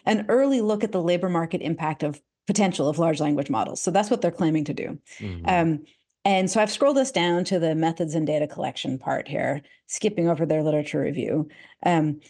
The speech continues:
Speaker 1: and I, I noticed that, that Jeremy asked in the chat, "Hey, wait, is this another wall of metrics fallacy papers?" Shout out to the episode that, uh, he guessed it on. And no, we don't have a wall of metrics. We have one really bad metric and a couple of guises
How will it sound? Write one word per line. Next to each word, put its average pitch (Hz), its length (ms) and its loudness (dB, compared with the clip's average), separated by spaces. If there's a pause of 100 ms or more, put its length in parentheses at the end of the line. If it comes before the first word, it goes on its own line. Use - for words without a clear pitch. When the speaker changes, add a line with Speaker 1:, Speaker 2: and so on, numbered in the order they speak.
(160)
Speaker 1:
and 185 460 2
I, 170 280 2
I 185 80 2
noticed 190 300 2
that, 180 260 0
that 170 180 2
Jeremy 170 320 0
asked 160 240 -2
in 160 60 -4
the 156 80 -2
chat, 160 320 0
"Hey, 208 160 0
wait, 214 220 2
is 165 80 -2
this 214 160 -4
another 202 240 0
wall 175 280 0
of 165 120 -4
metrics 175 400 -6
fallacy 208 340 -2
papers?" 220 640 -2
Shout 180 220 0
out 175 160 2
to - 40 -20
the 185 100 2
episode 175 360 -2
that, 160 220 -2 (100)
uh, 156 80 -2
he 160 140 0
guessed 190 280 0
it 214 100 0
on. 220 240 0 (300)
And 226 160 2
no, 254 140 4
we 208 140 2
don't 262 160 4
have 262 120 2
a 226 80 2
wall 190 300 2
of 202 80 2
metrics. 156 480 -4
We 180 80 -2
have 185 380 2 (240)
one 202 420 2
really 180 240 2
bad 156 300 2
metric 151 360 -2
and 156 120 -2
a 143 40 -4
couple 156 280 -2
of 135 100 -4
guises 143 640 -4